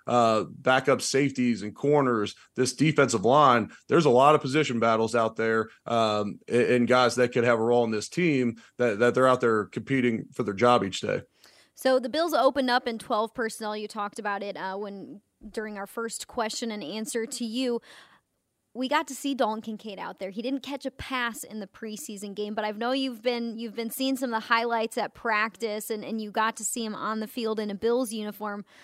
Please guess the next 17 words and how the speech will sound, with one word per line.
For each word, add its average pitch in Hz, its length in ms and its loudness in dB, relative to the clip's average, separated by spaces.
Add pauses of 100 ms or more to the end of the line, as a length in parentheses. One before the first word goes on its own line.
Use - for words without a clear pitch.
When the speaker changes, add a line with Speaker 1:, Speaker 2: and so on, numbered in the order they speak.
(360)
Speaker 2:
What 254 180 2
do 403 60 2
you 415 100 6
think 359 320 -4
about 247 300 0
this 214 200 -8
kid, 214 300 -6
Dalton 226 300 0
Kincaid, 233 580 0
and, 214 160 -4
and 208 380 -6
the 240 120 -4
ability 233 840 -2
that 214 220 -6
Dalton 240 340 -2
gives 220 380 -4
this 208 280 -4